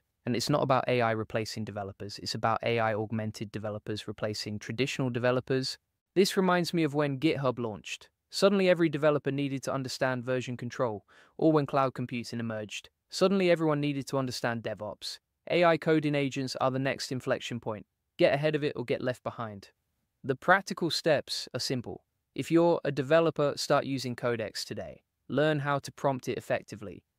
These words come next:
Understand its strengths and limitations. Build workflows that leverage A I for routine tasks while you focus on creative problem solving.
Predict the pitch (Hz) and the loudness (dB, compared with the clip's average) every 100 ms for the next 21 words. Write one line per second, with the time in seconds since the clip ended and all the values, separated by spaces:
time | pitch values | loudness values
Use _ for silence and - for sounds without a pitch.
0 | - 131 131 - 151 147 131 - - - | -10 -6 -2 2 4 2 0 -4 -4 0
1 | 156 151 - - - - 123 127 120 120 | 0 0 -8 -10 -10 -8 -4 -4 -4 -4
2 | 113 - 101 - - _ _ 151 165 143 | -6 -8 -12 -12 -12 _ _ 2 2 4
3 | 147 151 - 135 131 - 123 127 135 135 | 4 2 2 2 2 -2 -2 2 2 0
4 | 127 - 127 131 131 120 131 123 147 - | -4 -4 -2 0 0 -2 -4 -2 -2 -2
5 | 135 123 131 123 - - - - _ - | -6 0 0 0 -4 -6 -8 -10 _ -4
6 | 120 117 - 120 - - 110 - 113 110 | -2 -2 -2 -2 -2 -6 -6 -6 -6 -6
7 | 104 - 117 107 104 104 101 - | -12 -4 -4 -4 -6 -8 -10 -16